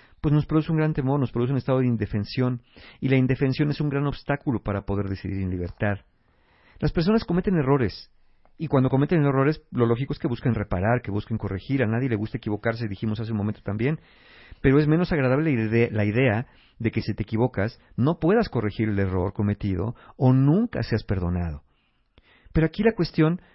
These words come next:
porque hablamos ya del temor al que dirán, no es qué van a decir los demás de ti, o si te van a perdonar o no, o si los demás van a aceptar tu reparación de un error cometido por una decisión inadecuada. Aquí el problema es cómo, qué es lo que tú vas a hacer contigo mismo.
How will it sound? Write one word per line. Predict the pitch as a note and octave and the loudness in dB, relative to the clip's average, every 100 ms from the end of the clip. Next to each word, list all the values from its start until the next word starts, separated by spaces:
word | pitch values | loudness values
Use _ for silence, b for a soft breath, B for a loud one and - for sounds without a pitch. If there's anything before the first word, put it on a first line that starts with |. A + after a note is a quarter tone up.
| b b - | b b -4
porque | C3+ C3+ | 0 2
hablamos | B2+ C#3 C#3+ | 2 2 2
ya | C#3+ | 2
del | C3 A2+ | 2 0
temor | A2+ A#2+ | 2 2
al | A#2+ | 0
que | C3+ | -2
dirán, | B2+ A#2 G#2 - b b b | 0 0 -2 -6 b b b
no | D3 E3 | 2 4
es | G3 | 2
qué | - | 0
van | G3 G3+ | -2 0
a | |
decir | D#3+ B2 D3+ D#3+ - | 0 -2 -2 -4 -6
los | C#3+ A#2 | -4 -2
demás | A2+ C3 | 0 0
de | D3+ | -2
ti, | - C#3 - | -6 -10 -8
o | B2+ | -8
si | C3 | -6
te | A#2+ | -6
van | A#2+ C#3 | -2 -4
a | C#3 | -2
perdonar | A#2+ G#2+ G#2+ B2+ | -2 0 0 0
o | A2+ | 0
no, | A2+ A#2+ B2+ - B B | 2 2 2 -2 B B
o | - | -2
si | A#2+ B2 | 0 0
los | A#2+ | 0
demás | B2 C#3 C#3 | 0 0 0
van | D3+ | -2
a | C#3+ | -2
aceptar | - A#2 - A#2+ | -4 -6 -2 -2
tu | A#2+ B2 | -2 -2
reparación | A2+ - G2+ G#2+ - A#2+ | -2 0 -2 -2 0 0
de | B2 | 0
un | B2+ | 0
error | A#2 G#2 A2 | 0 0 -2
cometido | B2 G2+ - A#2+ A2+ F2 - _ _ - | -2 -4 -2 -2 -2 -2 -6 _ _ -4
por | G2+ | 0
una | A2+ A#2 | 0 0
decisión | A2 G2+ - A2 | -2 -4 -2 0
inadecuada. | G#2 G2+ G2 A#2 C3+ F#2+ - b b b b b b | 0 -2 -2 -2 -2 -4 -8 b b b b b b
Aquí | - - | -6 -4
el | D3 | 0
problema | D#3+ C#3+ D#3+ | 2 2 0
es | |
cómo, | - C#3+ F#3 F#3 _ - | -4 -2 -2 -4 _ -8
qué | |
es | F3+ | -6
lo | G3+ | -4
que | B2 | -8
tú | - - A3 | -8 -6 -4
vas | F#3+ | -4
a | A#2+ | -4
hacer | A#2+ | -6
contigo | A2 F#2+ F#2 F2 | -4 -6 -4 -4
mismo. | E2 D#2+ C#2 | -6 -6 -10